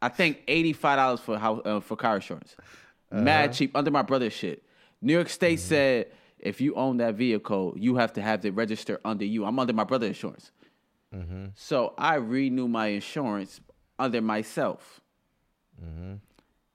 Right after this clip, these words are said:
Speaker 1: Assuming, so I believe at that time, my car insurance is through Geico. They did not report it to the D M V,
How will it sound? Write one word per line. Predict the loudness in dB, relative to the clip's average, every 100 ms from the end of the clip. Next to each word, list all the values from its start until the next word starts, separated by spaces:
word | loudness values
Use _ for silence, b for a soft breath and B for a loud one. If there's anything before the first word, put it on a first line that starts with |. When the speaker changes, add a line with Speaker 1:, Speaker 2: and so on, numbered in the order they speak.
| -20
Speaker 1:
Assuming, | -10 -4 -2 -2 -4
so | -6 -6 -6 -6 -4
I | -2
believe | -2 -4 0 0 0
at | -2 0
that | 0 0
time, | -6 -8 -6 -8 -12
my | -8 -6 -4
car | -2 -2
insurance | -2 -8 -8
is | -10
through | -10 -6
Geico. | -4 -4 -4 -6 -6 -8
They | -4 -2
did | -2 -2
not | -2 -4
report | -6 -6 -6 -4
it |
to | -4
the | -8
D | -6 -4 -4
M | -6
V, | -4 -4 -4